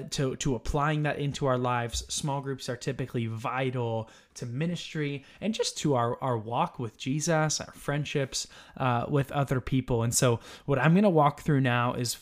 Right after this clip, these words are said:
the four functions, uh, of a small group. And, uh, this may not be an exhaustive list. There's probably a couple others out there. Uh, but these are really four what I would call pillars of a healthy small group. And so,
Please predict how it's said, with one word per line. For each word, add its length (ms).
the 100
four 400
functions, 800
uh, 40
of 340
a 40
small 360
group. 320
And, 240
uh, 340
this 220
may 180
not 260
be 140
an 60
exhaustive 580
list. 240
There's 140
probably 480
a 40
couple 360
others 400
out 220
there. 260
Uh, 120
but 160
these 200
are 80
really 460
four 340
what 140
I 80
would 140
call 180
pillars 680
of 200
a 60
healthy 480
small 340
group. 300
And 120
so, 280